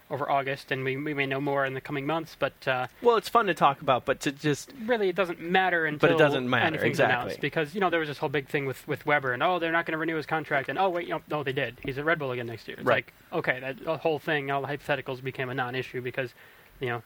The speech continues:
Speaker 1: there they go. Um, so, uh, <laughs> another part of this race, um, that I wanna talk about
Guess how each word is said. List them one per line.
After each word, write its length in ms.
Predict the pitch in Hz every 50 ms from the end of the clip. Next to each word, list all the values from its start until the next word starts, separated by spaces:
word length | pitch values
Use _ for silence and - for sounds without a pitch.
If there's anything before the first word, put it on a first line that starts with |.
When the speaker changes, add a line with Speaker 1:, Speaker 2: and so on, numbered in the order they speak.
| _ -
Speaker 1:
there 100 | 135 123
they 100 | 123 123
go. 220 | 139 131 117 113 - - - - - - - - _
Um, 260 | 165 139 135 131 131 - - _ _ _ _ _ _ _
so, 360 | - - 196 190 180 185 196 - - - _ _ _ _ _ _ _ _ _ _
uh, 180 | 196 190 185 196
<laughs> 220 | 202 185 151 -
another 260 | 175 170 135 240 233
part 160 | 175 202 196
of 60 | 170 151
this 160 | 139 - -
race, 360 | 123 117 117 123 - - - - - - - - - - - - -
um, 380 | 143 131 127 127 127 127 135 - -
that 140 | 151 147 151
I 60 | 151
wanna 160 | 151 147 139
talk 240 | - 143 139 - -
about 260 | 135 131 127 139 -